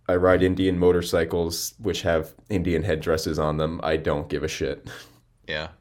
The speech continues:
Speaker 2: All right. Well, no, that, that,
Speaker 1: And,
Speaker 2: that's,
Speaker 1: uh,
Speaker 2: that makes sense then.
Speaker 1: fun fact that I actually learned when I was very young from multiple friends of mine that are from Native American families.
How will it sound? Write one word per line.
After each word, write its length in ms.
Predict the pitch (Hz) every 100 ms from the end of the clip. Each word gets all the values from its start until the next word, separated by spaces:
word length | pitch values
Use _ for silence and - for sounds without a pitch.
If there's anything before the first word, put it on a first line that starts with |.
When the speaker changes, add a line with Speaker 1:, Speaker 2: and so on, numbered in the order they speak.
| _
Speaker 2:
All 80 | 117
right. 280 | 107 90 -
Well, 120 | 107
no, 240 | 113 104
that, 100 | 110
that, 140 | 90 90
Speaker 1:
And, 20 |
Speaker 2:
that's, 300 | 107 87 85
Speaker 1:
uh, 20 |
Speaker 2:
that 160 | 98 101
makes 180 | 95 -
sense 260 | 76 -
then. 200 | 80 76 76 _ _ _ _ _ _ - -
Speaker 1:
fun 340 | - - 131 147
fact 480 | - 117 95 -
that 160 | 98 90
I 500 | 87 92 90 - -
actually 300 | 98 - 98
learned 280 | 87 92 95
when 80 | 90
I 60 |
was 140 | 87 85
very 320 | 90 98 85
young 320 | 90 92 85
from 560 | 80 - 90 82 80 - -
multiple 840 | 95 117 120 80 87 82 87 -
friends 320 | - 110 107 104
of 140 | 87
mine 360 | 87 78 78 78
that 300 | 87 - -
are 360 | 85 82 80 78
from 320 | - 87 82
Native 260 | 82 82 78
American 460 | 78 80 78 -
families. 760 | - 104 117 85 69 73 -